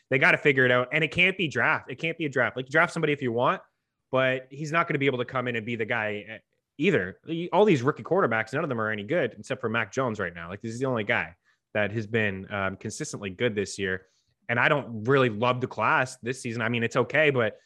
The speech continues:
I don't think that there's a guy that's gonna come in and lead them to the playoffs. Like, I think their defense is good enough, um, to, you know, be competitive in this league. They gotta figure out the quarterback position.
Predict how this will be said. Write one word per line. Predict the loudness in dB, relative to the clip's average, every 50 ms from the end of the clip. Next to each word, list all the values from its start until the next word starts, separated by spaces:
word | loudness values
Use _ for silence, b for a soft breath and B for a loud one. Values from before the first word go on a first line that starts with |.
| b b b
I | -2 -2 0
don't | 0 0
think | -2 -4 -4
that | -4 -4
there's | -4 -2 -2
a | 0
guy | 0 2 2 2
that's | 0 -2
gonna | -4 -4 -6 -4
come | -4 -4 -2
in | -2
and | -2 -2 -2 -4
lead | -4 -2 -2
them | -4 -4 -2
to | -4 -4
the | -4 -4
playoffs. | -2 0 2 2 2 2 0 -2
Like, | -4 -6
I | -6 -10 -12 _ _
think | -8 -4 -2
their | -2 -2
defense | -2 -4 -6 -4 -2 -4 -4 -4
is | -8 -10
good | -4 -2 -2 0
enough, | 0 0 2 2 0 0 -4 -12 b b b b b b b b b
um, | -6 -6 -6 -6 -10 -4
to, | -2 0 0 0 -2 -10 _ _ _ _ _
you | -8 -6
know, | -6 -8 -2 _
be | 2 2
competitive | 2 0 -6 -8 -2 0 2 2 4 2 2 0 0
in | -4
this | -4 -6 -6 -4
league. | -2 -2 -2 -4 -6 -12 _ _
They | -6 -2
gotta | 0 0 0 0
figure | 0 -2 0 0 0 -2
out | -2
the | -4
quarterback | -6 -4 -4 -4 -2 -2 -2 -4 -4 -8
position. | -14 -18 -18 -20 -20 -20